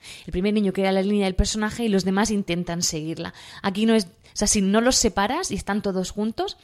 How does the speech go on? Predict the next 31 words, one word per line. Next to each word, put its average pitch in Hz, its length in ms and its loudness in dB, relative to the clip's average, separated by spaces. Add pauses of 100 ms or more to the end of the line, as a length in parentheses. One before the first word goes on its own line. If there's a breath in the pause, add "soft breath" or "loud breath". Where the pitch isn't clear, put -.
(300 loud breath)
intentan 220 480 2
seguir 196 360 0
con 202 160 2
el, 170 400 0 (260 loud breath)
con 185 100 -2
la 175 80 0
misma 196 260 0
personalidad. 165 640 -6 (200 loud breath)
Y 202 80 0
es 220 80 2
muy 196 180 2
curioso. 156 500 -6 (1500 loud breath)
En 202 140 2
el 170 120 2
área 190 220 2
de 202 80 0
lectura 214 560 -2 (560 soft breath)
también 185 600 -2
intento, 185 1200 0
mm, 160 340 -6
que 190 180 -4
cantemos. 156 540 -6 (480 loud breath)
Por 165 120 2
ejemplo, 165 500 -4
si 202 460 0
en 202 200 2
la 202 120 0
lectura 202 520 0
hay 220 260 0
alguna 208 420 -2
poesía 202 720 -2